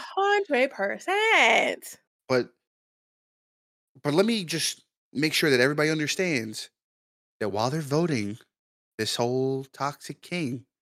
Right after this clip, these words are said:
Speaker 2: what was I doing while they were voting? I was making cheesecakes for coworkers.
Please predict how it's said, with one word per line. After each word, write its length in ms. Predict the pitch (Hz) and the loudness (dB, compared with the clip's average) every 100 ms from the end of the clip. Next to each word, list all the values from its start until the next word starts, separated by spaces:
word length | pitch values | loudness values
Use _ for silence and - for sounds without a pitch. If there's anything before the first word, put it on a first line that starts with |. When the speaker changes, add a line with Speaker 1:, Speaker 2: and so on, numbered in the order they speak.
| _ _ _ _ _ | _ _ _ _ _
Speaker 2:
what 140 | 107 120 | -2 0
was 140 | 131 | 2
I 100 | 143 | 0
doing 480 | 131 131 143 156 160 _ _ - | 0 0 0 -2 -8 _ _ -6
while 220 | 113 123 | -4 0
they 80 | 139 | 0
were 160 | 143 | 0
voting? 380 | 135 165 196 220 _ _ _ _ _ _ _ - | 0 -2 -2 -8 _ _ _ _ _ _ _ -4
I 80 | |
was 160 | 123 120 | -4 -2
making 400 | 131 131 127 113 | -6 -6 -8 -8
cheesecakes 800 | - - 147 139 - - 202 185 - | -4 -4 -4 -4 -4 -2 -6 -4 -8
for 160 | - | -8
coworkers. 880 | - - 117 104 98 - 65 - - | -10 -4 -2 -2 -6 -8 -14 -12 -14